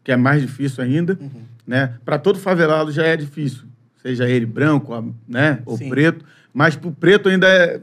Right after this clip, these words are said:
Speaker 2: Mais,
Speaker 1: tem
Speaker 2: né?
Speaker 1: algo a mais. Então, um, um cara como o Claudinho, ele, ele, ele é muito mais importante. Por quê? Porque é um cara que sonha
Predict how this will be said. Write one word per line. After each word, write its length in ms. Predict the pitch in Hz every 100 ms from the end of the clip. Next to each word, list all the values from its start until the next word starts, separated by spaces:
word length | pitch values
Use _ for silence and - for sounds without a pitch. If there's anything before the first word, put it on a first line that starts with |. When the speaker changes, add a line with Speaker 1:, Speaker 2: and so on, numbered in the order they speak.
| -
Speaker 2:
Mais, 280 | 139 156 139
Speaker 1:
tem 100 | 127
Speaker 2:
né? 60 | 143
Speaker 1:
algo 280 | 165 180 196
a 60 |
mais. 460 | 170 160 143 120 - _ _ _ -
Então, 380 | 180 233 156 - _ _
um, 120 | 139 139 -
um 60 | 143
cara 240 | 143 170
como 220 | 175 175
o 20 | 156
Claudinho, 520 | 165 143 123 202 208
ele, 220 | 185 190
ele, 280 | 175 180 185 180
ele 100 | 180
é 40 |
muito 240 | 175 175 180
mais 180 | 202 185
importante. 500 | 185 190 196 190 -
Por 200 | - -
quê? 140 | 175
Porque 260 | - - 202
é 40 |
um 80 | 202
cara 180 | 208 196
que 100 | 208
sonha 640 | - - 214 233 214 113